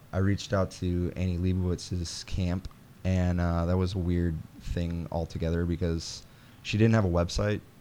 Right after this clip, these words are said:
and I f-, looked up her studio online, and it just was, like, this third party site that listed her studio number, and I called the number, and the receptionist was like, "Hey, this is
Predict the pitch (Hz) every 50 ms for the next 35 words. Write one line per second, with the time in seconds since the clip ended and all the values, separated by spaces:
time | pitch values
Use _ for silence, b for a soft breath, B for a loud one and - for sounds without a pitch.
0 | - - - - - - - - - 92 92 90 90 87 87 85 85 82 82 80
1 | - - - - - 80 85 87 87 87 87 85 - - - - - - - -
2 | - - 92 98 101 98 - - 104 92 - - 90 82 - - - 101 98 95
3 | 95 92 87 85 85 82 80 - - - 90 90 90 87 87 90 92 90 87 85
4 | 85 82 78 64 82 87 - - 95 90 - - 95 87 87 92 85 - - 85
5 | - - - - 95 95 92 87 - - - 90 90 90 90 90 87 82 - -
6 | - 90 90 90 90 85 - - - B B B B B - 95 - - 95 90
7 | - - 87 85 87 78 - - - 98 95 92 87 85 82 80 80 82 82 85
8 | 87 98 104 B B B B B B B B B B B - 92 90 87 82 80
9 | 80 78 - - - 82 - - 92 95 85 87 85 85 90 95 90 82 80 82
10 | 82 92 104 - - - - - - 87 87 85 85 82 82 80 82 82 80 80
11 | 80 76 - - - - - - - - - - - - - - - - - 87
12 | 85 82 85 80 - 95 90 - - 87 82 82 - - 87 82 - 80 80 78
13 | 95 90 87 87 87 85 82 85 82 - - 82 82 - - - -